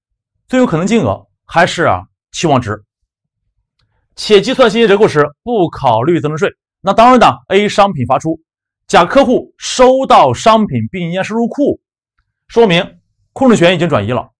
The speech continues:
甲公司呢，基于对客户了解，预计客户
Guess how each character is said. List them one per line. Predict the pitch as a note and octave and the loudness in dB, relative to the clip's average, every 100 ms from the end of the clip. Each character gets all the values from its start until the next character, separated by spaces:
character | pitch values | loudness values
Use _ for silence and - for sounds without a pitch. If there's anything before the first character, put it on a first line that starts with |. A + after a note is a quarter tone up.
| _ _ _ _ _ _ _ _ _ _ | _ _ _ _ _ _ _ _ _ _
甲 | F#3+ F#3+ | 0 2
公 | C4 | 2
司 | C4 | 4
呢， | A3 C3 - | 2 0 -6
基 | A3+ G3+ | -4 -2
于 | F#3 | -2
对 | G3 | -4
客 | A3 F3+ | -2 0
户 | |
了 | D3+ F3+ | 2 0
解， | C3 F#2+ _ _ _ - | -2 -10 _ _ _ 0
预 | C4+ | 2
计 | G#3+ G#3+ | 2 2
客 | A3+ | 0
户 | A3+ F#3 | 0 -4